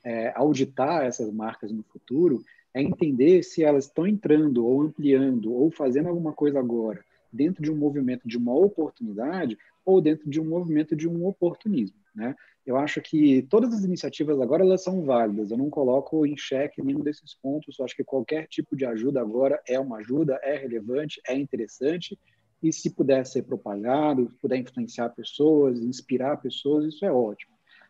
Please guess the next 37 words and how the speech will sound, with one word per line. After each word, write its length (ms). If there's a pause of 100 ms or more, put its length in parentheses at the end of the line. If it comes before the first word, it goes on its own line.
Agora, 440 (300)
dentro 300
de 100
um 140
futuro 580
de 100
médio 360
e 40
longo 220
prazo, 500 (300)
a 60
gente 140
vai 80
precisar 360
entender 640
se 340 (220)
vai 220
existir 360
um 120
legado 560
de 100
tudo 200
que 100
eles 80
estão 160
fazendo 320
agora, 420 (260)
vai 120
existir 260
uma 120
continuidade 800
desse 180
trabalho 280
que 60
estão 140
fazendo 240
agora, 460